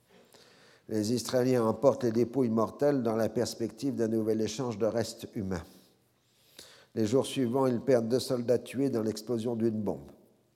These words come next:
Le Hezbollah se déclare non intéressé par un échange de cadavres. Il veut en contrepartie la libération des prisonniers libanais en Israël ou détenus par l'A L S. Madeleine Albright se rend ensuite en Égypte puis en Arabie Saoudite.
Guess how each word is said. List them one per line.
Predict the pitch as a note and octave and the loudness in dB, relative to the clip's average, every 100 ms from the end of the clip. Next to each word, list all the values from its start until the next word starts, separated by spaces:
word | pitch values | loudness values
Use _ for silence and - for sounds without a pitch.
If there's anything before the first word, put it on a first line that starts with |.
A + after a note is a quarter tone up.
| _ - _ _ _ _ - | _ -20 _ _ _ _ -10
Le | A2+ | -6
Hezbollah | G#2+ A2+ G#2 A#2 A#2+ A2+ | -4 -2 0 0 0 -2
se | G#2+ | -4
déclare | G#2 A2 B2+ B2 G#2+ | -2 -2 4 4 4
non | C3 A#2+ | 2 2
intéressé | A2 B2 A#2 A2+ A#2 C#3 | 0 0 0 0 0 -2
par | C#3 G#2+ | 0 -2
un | A2 | 0
échange | A2 - A#2+ | -2 -2 -2
de | F#2+ | 0
cadavres. | G2+ G2 F#2 G2 A#2+ C#3 F3 - - _ _ _ _ - _ - | -2 -2 -2 0 0 -2 -8 -20 -20 _ _ _ _ -20 _ -10
Il | A#2 | -6
veut | G#2+ C#3 | 0 2
en | C3+ A#2 | 2 0
contrepartie | B2 - A#2+ A#2 G#2+ - C#3 | -2 -2 0 0 -2 -2 -2
la | C3 G#2+ | 0 0
libération | A2+ A2+ G#2 G#2 - C3+ | 0 -2 -2 -2 -2 -2
des | A2 | -2
prisonniers | G#2+ G#2+ A2 A2+ A2+ | -4 -2 -2 -2 -2
libanais | A2 G#2 A2 A2+ | 0 0 0 0
en | G2+ | -4
Israël | F#2 - - A2+ B2 | -6 -8 -2 0 0
ou | G#2+ | 0
détenus | G#2+ G#2 B2 B2 | -2 -2 -4 -2
par | A2+ A2 | 0 4
l'A | G#2+ | 4
L | G2+ F#2 | 4 2
S. | D#2 - - - - _ _ _ _ _ _ _ _ _ _ _ _ _ _ _ _ _ | -2 -8 -10 -10 -16 _ _ _ _ _ _ _ _ _ _ _ _ _ _ _ _ _
Madeleine | F#2+ A2 C3 B2+ | -4 2 4 4
Albright | B2 A2+ A#2 A#2+ | 4 4 2 2
se | - - | -2 -4
rend | G#2 A2+ | -2 -2
ensuite | G#2 A#2+ A2 | -2 -4 -4
en | G#2+ | -4
Égypte | A2 G#2 B2 - | -4 -2 -4 -4
puis | A2+ | -6
en | G#2 | -4
Arabie | G2+ G2+ G2 G2 | -4 -4 -4 -6
Saoudite. | - F#2+ F2+ F#2+ C#3 - | -4 -2 -2 -2 -4 -8